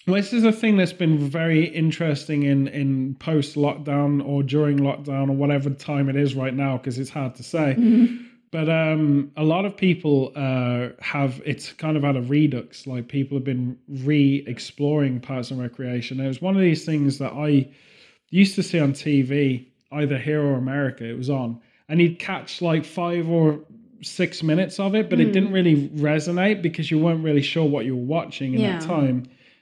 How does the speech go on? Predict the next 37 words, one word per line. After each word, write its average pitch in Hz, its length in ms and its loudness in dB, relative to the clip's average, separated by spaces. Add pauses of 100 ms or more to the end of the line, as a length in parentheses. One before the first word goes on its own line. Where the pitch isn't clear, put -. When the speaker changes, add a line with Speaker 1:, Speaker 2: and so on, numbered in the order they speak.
(320)
Speaker 1:
And 165 140 -2
it 190 40 2
was 185 180 4
always 214 300 2
in 202 120 4
between 180 380 2
stuff 170 320 -4
I 151 120 -2
had 143 120 -6
to 151 80 -8
do. 131 320 0 (140)
So 139 260 -6
it 143 40 0
was 139 120 -4
like, 143 240 -2
"Oh, 196 100 -2
I'll 170 60 0
put 180 140 -6
the 156 80 -4
T 160 240 0
V 151 120 2
on 147 160 2
while 139 160 2
I 135 40 2
have 127 140 -4
a 123 80 -14 (380)
piece - 280 -4
of - 60 -20
toast 139 400 -2
and 127 100 -8
a 120 60 -6
cup - 60 -18 (120)
Speaker 2:
Right. 170 260 -4
Speaker 1:
of - 80 -12
tea 170 140 2
or 151 80 2
something." 135 420 -4